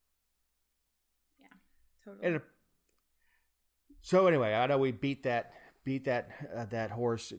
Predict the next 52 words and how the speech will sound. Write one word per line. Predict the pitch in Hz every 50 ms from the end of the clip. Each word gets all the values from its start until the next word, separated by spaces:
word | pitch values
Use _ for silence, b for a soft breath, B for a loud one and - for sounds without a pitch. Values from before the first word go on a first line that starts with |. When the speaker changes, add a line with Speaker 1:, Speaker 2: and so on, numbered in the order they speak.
| - _
Speaker 2:
two | - - 139
weeks | 120 120 123 123 -
ago. | 113 120 123 120 120
And, | 123 139 135 131 -
and | 156 156 143 131 - B B B B
again, | 131 131 156 196 151 113
we | 139 165
brought | 156 - 160 151 139
the | 131
story | - - 135 123 120 117
up | 117 - -
a | 107 107
year | 104 110 131 143 156 151
ago | 127 95 110 101 92 92 98 98 95
when | 104 110 107 104 101 98 98 101 98 -
they | 110 110 110
first | - 117 104 -
started | - 101 98 90
doing | 101 117 117 110 98
this, | 90 90 90 - - - -
and | - 101 98
that, | 98 92 78 - -
this | 110 110 113
is | 120 113 -
the | - 113
final | - - 113 113 110 107
conclusion | - - 110 104 - 117 110 110 101 92 92 95
to | - - 107 98 95 95 95 b b b b b b b
the | -
story | 98 - 120 110 104 101
we | 98 98
covered | - - 107 95 98 85 87
a | 98
year | 107 117 110
ago. | 92 87 - 85 82 87 95 - - _
Speaker 1:
It's | 285 330 320 -
not | 339 339 339 349 349
the | 359 349
final | 330 320 302 294 294 285
conclusion. | 285 294 277 269 277 285 277 269 254 277 262
The | 262
sheriff | 254 - 262 254 277 262
said | 262 - 233
he's | 233 226 226
gonna | 214 190 196 196 _
fight | 233 247 285
it. | 277 240 233 - _ _ _ _ - _ _ _ _ _ _ B B B B B B B B B B _
Speaker 2:
That's | - - 117 127 - -
true. | - 123 107 85 73 71 - -
He's | 110 113
gonna | - 190 180 131
lose. | 110 90 - - - - - -